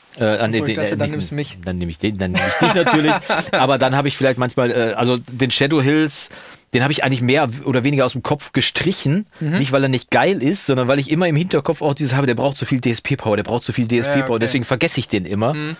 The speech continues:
Speaker 1: Äh, und nutze stattdessen dann einen S-S-L-Buskompressor, der auch okay ist irgendwie, aber der, der, äh, der Shadow Hills ist nochmal eine andere Baustelle. Tatsächlich fällt mir ein, den hätte ich im Mix der Spuren des Monats auch lieber nehmen sollen als den S-S-L-Buskompressor, aber ist egal.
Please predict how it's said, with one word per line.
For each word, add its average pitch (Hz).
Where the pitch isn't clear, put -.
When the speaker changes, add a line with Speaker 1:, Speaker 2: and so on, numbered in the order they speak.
Speaker 1:
Äh, 113
und 120
nutze 120
stattdessen 107
dann 95
einen 98
S-S-L-Buskompressor, 98
der 95
auch 131
okay 147
ist 160
irgendwie, 131
aber 110
der, 101
der, 90
äh, 80
der 87
Shadow 90
Hills 95
ist -
nochmal 92
eine 82
andere 90
Baustelle. 85
Tatsächlich -
fällt 110
mir 98
ein, 104
den 101
hätte 104
ich -
im 98
Mix -
der 104
Spuren 131
des 104
Monats 117
auch -
lieber 98
nehmen 95
sollen 92
als 90
den 87
S-S-L-Buskompressor, 95
aber 90
ist -
egal. -